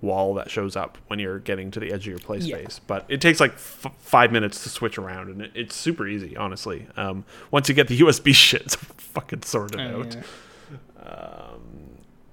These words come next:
Speaker 1: uh, yeah, it's, it's great. Um, the software, the, like, the games are cool. Uh, they're too expensive. The hardware works. Um, yeah, I, I look forward to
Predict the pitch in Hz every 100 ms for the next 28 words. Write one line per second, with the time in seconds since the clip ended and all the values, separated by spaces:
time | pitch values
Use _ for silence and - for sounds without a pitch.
0 | - - 135 143 156 156 160 165 359 339
1 | - 160 170 - - 165 - 151 196 113
2 | - - 113 113 110 110 110 - _ -
3 | - - 123 135 131 - 135 131 131 123
4 | 82 117 117 - - _ _ _ _ -
5 | 113 139 147 135 143 156 92 92 - -
6 | 104 98 104 104 147 143 139 139 110 101
7 | - 104 - 131 131 127 117 117 143 -
8 | - - - - - _ _ _ 107 107
9 | 107 107 104 104 104 - - _ _ _
10 | - 143 160 - 123 131 131 135 147 -
11 | 147 147 147 143 - 139 135 135 135